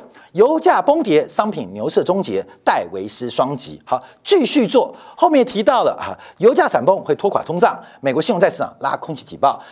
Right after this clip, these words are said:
到六月三号，拜登拔插头，油市遇寒风，通胀闪到腰。到六月三十号，牛市最终摊薄，摊头宝就是油价。其实我们在金钱豹也好，金钱杆也好，有时候讲讲债，有时候讲讲汇，有时候讲讲股，有时候讲讲各类商品。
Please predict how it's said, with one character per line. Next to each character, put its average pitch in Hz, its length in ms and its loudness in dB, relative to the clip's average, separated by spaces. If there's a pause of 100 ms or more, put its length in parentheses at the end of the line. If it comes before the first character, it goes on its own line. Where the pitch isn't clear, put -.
到 226 120 4
六 320 140 4
月 269 60 4
三 269 160 2
号， 220 260 0 (400)
拜 - 160 2
登 170 140 0
拔 113 100 0
插 147 160 0
头， 98 220 -4
油 120 100 -2
市 156 120 -4
遇 156 80 -4
寒 95 160 -8
风， 131 240 -2
通 160 180 -6
胀 147 140 0
闪 80 120 -14
到 110 140 0
腰。 120 180 2 (220)
到 131 160 2
六 156 140 0
月 135 40 4
三 147 160 -2
十 - 60 -6
号， 123 220 -2
牛 104 180 -8
市 131 180 -6
最 185 160 -2
终 127 120 -4
摊 165 120 -4
薄， 131 120 0 (160)
摊 277 260 -2
头 127 220 -4
宝 139 200 0 (360)
就 - 200 -2
是 104 260 -12
油 85 180 -14
价。 - 160 2 (480)
其 311 280 4
实 - 160 2
我 143 220 2
们 110 100 -12
在 117 240 2 (200)
金 180 120 -2
钱 - 140 -2
豹 147 100 2
也 120 80 -2
好， 98 80 -8
金 151 160 -10
钱 127 140 -6
杆 113 100 -2
也 85 80 -10
好， 80 180 -16
有 185 80 2
时 269 60 2
候 359 60 2
讲 262 160 2
讲 165 100 0
债， 143 320 0
有 104 80 -12
时 135 80 -6
候 123 40 -10
讲 139 100 -2
讲 - 100 -8
汇， - 240 -4 (220)
有 202 80 0
时 294 60 6
候 330 40 2
讲 302 140 0
讲 311 140 0
股， 151 200 -10
有 107 80 -10
时 127 120 -8
候 143 40 -8
讲 147 160 -2
讲 - 160 -10 (120)
各 156 260 0
类 160 180 -2
商 139 220 -4
品。 101 160 -18